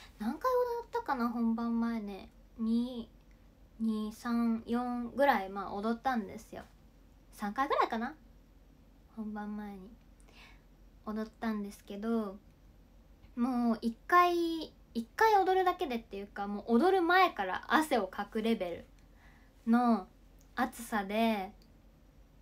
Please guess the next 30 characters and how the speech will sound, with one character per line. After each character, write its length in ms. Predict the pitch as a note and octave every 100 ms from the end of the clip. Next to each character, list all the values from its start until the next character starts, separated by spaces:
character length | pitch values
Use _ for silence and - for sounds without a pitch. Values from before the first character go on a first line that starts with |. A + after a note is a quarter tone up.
| - - - -
そ 220 | - - G#3
う。 100 | G3 - - - - - - - - - - A#3+
も 60 |
う 40 | A3+
そ 140 | D#4
の 120 | D#4+
場 100 | F4
で 80 | E4+
立 160 | E4+ G4
っ 40 |
て 200 | - D#4+
る 100 | B3
だ 120 | A3+
け 140 | A#3 A#3
で 120 | A3+
汗 260 | C4 - A#3
が 120 | A3+
吹 240 | A3 B3
き 40 | A#3
出 140 | B3+
る 100 | A#3
よ 200 | G#3+ G3+
う 20 |
な 240 | F#3+ F#3+ G#3 - - - -
暑 180 | A#3+
さ 240 | - - G3+
で、 340 | G#3 G3+ G3 - - - - - - - - - - - _ - - - - - - - - - -
そ 200 | - A#3
う。 160 | G#3 G#3 - - - - -
で、 280 | D#4+ B3+